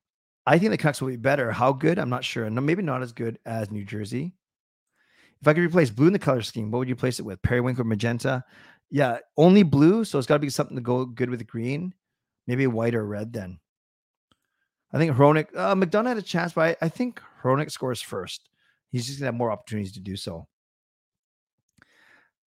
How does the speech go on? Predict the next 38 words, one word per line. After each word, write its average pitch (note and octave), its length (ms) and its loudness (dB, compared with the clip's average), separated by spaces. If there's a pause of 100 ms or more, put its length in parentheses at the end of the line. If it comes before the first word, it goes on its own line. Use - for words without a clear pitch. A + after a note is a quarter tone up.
I C3+ 60 2
think E3+ 80 8
it's F3 100 2
three F#3+ 200 2
games E3+ 280 8
now, A#2+ 160 6
but B2+ 140 2
yes, C3 240 2
Edmund A#2+ 320 -4
Hronek B2 340 0
has A#2 220 -2
been A#2 180 -6
great. F#2+ 280 -6 (1000)
Make D3+ 160 4
a D#3 60 2
prediction D#3 340 6
on C#3+ 140 2
when C#3 200 0 (380)
P C#3 160 2
D. B2+ 440 0 (580)
Yeah, D3+ 340 8 (1160)
I C#3 100 6
said F3 300 4
April D3 340 0
eighth A2 240 -8
against A2+ 220 -10
Chicago, G2+ 340 -8
so G2+ 140 -6
I - 20 -6
better G#2+ 160 -6
stick - 240 -10
with F#2+ 100 -12
that. F2 220 -14 (380)
Sorry, C3+ 260 0
April C#3 240 0
eighth A#2+ 160 -4
against A2 220 -10
Calgary. G2 420 -12